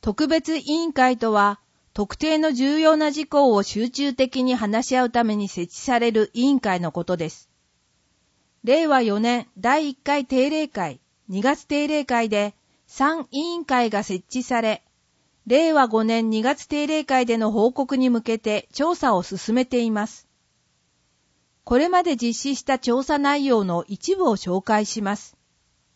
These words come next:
各特別委員会の詳細な調査項目や委員会資料は、長崎市議会ホームページでご覧になれます。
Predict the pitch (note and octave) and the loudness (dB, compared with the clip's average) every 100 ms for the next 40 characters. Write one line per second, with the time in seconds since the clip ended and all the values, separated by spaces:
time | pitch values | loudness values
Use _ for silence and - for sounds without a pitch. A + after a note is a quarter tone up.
0 | _ _ _ _ _ _ _ _ _ _ | _ _ _ _ _ _ _ _ _ _
1 | _ _ _ - D4+ D4 C4+ B3+ C4+ C4 | _ _ _ -6 -2 -2 -2 -4 -4 -4
2 | D#4 D4 - C#4+ D#4 C4+ A3+ G#3+ G3 F3+ | -4 -6 -4 -2 0 0 0 0 -2 -4
3 | G#3 A3+ C#4 D4+ C#4+ C#4 B3+ B3 C4 C4+ | -2 -2 -2 -2 0 -2 -2 -2 -2 -4
4 | C#4 C#4+ B3 A3 G3 F#3+ G3 - _ - | 2 2 2 0 -2 -2 -4 -8 _ -6
5 | G#3 C#4+ D#4+ D4 D4 C#4+ D4+ C#4+ C#4 A3 | 0 0 0 0 0 0 -4 0 2 4
6 | F#3+ F#3+ - _ _ _ _ G3+ G#3+ C4+ | 2 0 -4 _ _ _ _ -4 2 2
7 | E4+ E4 D#4+ D4 C#4+ D#4+ - C4+ A3 - | 2 -4 -6 -8 -6 -6 0 0 0 0
8 | A3+ D4+ D#4+ D#4+ D#4 C#4 A3 F#3 F3+ G3 | 2 2 -2 -4 -4 -2 -2 -2 0 0
9 | A#3 A#3+ A#3 A3 A3 G#3 - _ | 0 0 0 -2 -2 -4 -6 _